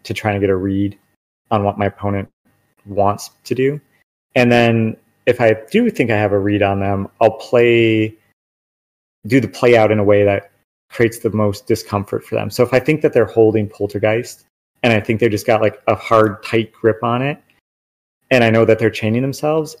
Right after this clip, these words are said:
if they're not bursting far enough ahead on Amber, I will also chain myself because my deck's building towards a structural end game state that I like,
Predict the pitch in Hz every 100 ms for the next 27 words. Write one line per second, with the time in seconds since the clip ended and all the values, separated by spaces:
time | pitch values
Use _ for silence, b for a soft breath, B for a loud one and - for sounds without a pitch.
0 | - 107 131 143 147 127 123 123 123 110
1 | 117 110 110 104 98 104 101 101 107 107
2 | 107 98 95 104 107 107 98 98 - 117
3 | 117 - 107 - 107 98 98 - 104 98
4 | - - 101 107 104 101 - 113 104 101
5 | 101 - - 101 104 - 110 98 - 98
6 | 95 _ 110 101 107 107 - 113 113 123
7 | 117 104 101 110 -